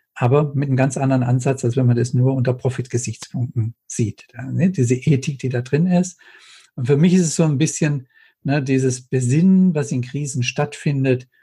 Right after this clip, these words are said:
wo man sagt, ja, jetzt, äh, haben wir doch mal demütig auch festgestellt, wir sind doch verletzlich,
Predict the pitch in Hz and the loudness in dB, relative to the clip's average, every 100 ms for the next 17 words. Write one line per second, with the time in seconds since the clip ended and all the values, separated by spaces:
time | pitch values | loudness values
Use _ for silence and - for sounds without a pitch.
0 | _ _ 131 123 123 123 120 120 - - | _ _ 0 2 2 0 0 -2 -6 -6
1 | 117 123 123 - 123 113 - - - 120 | -2 -2 -2 -10 -8 -6 -6 -16 -10 -4
2 | 113 113 - _ _ _ _ _ _ - | -2 -4 -8 _ _ _ _ _ _ -4
3 | 139 135 123 131 123 131 151 143 131 135 | 0 2 4 2 4 4 4 4 2 0
4 | 156 123 - 139 - 123 - 131 127 123 | 0 -2 -2 -4 -2 -4 0 -2 -2 -4
5 | 113 135 147 147 127 131 - 123 127 123 | -2 -2 0 0 0 -2 0 0 0 -4
6 | _ | _